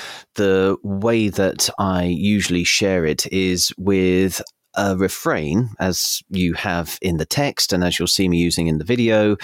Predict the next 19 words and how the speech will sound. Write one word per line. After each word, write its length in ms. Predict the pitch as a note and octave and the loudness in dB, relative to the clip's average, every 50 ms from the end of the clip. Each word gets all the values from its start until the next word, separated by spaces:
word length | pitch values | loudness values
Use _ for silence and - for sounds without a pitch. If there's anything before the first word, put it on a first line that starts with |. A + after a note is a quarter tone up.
| - - - - - | -8 -10 -10 -12 -6
uh, 180 | - G2 F#2+ G2 | -4 -2 -2 0
which 360 | - A2+ A2+ - - - - | 2 0 0 0 0 0 2
is 440 | G#2+ G#2 G2+ G2+ G2 G2 F#2 - - - F#2+ - - _ | 2 4 4 4 4 2 0 -2 -4 -6 -12 -12 -12 _
very 520 | F#2+ - - G#2 G#2 G#2+ A2 G#2+ G#2 F#2 - | -10 -4 -2 0 0 2 2 2 2 2 2
encouraging 640 | F#2+ F2+ E2+ - - F#2+ F2+ E2 - E2 D2+ G2 A2+ | 0 -2 -2 0 -2 -2 -2 0 0 0 2 2 2
of 100 | G2 - | 0 -2
participation, 1120 | - - G2 F#2 F2 - - F#2 - - - - D#2+ D#2 D2+ - - C#2+ C#2 D2 E2+ F#2 F#2+ - | -2 -4 -4 -2 -2 -2 -2 -2 -2 -4 -4 -4 -2 -2 -2 -2 -2 -2 -2 0 2 2 0 0
um, 300 | - F#2+ F#2 F#2 F#2+ F#2 | 0 -2 0 0 0 0
and 120 | - F#2+ | 0 0
is, 160 | G2+ G2+ - - - - - - - - - - _ _ | 0 0 -2 -4 -6 -8 -10 -12 -14 -16 -18 -20 _ _
<sighs> 80 | - - - - - - - - _ _ - _ _ - - _ | -10 -10 -10 -10 -16 -20 -20 -20 _ _ -20 _ _ -20 -10 _
tongue-in-cheek 580 | - - D#3+ D#3 D3 B2+ A2+ - B2 A2+ F#2+ - | -4 -2 0 2 2 2 2 2 2 0 2 0
isn't 220 | F#2 E2 F#2 D#2+ | 0 0 0 -2
the 60 | C2 E2 | -2 -4
phrase 400 | - - - E2+ E2+ E2 D#2 E2 | -6 -4 -2 -2 -2 -2 -2 -4
I'm, 160 | D#2+ E2 E2 D#2+ - | -4 -4 -6 -6 -6
I'm 120 | - F2 E2 | -6 -6 -2
going 240 | D#2+ E2+ E2 E2 | -2 -2 -2 -2
for, 220 | E2 - - D2+ | -4 -2 -2 -2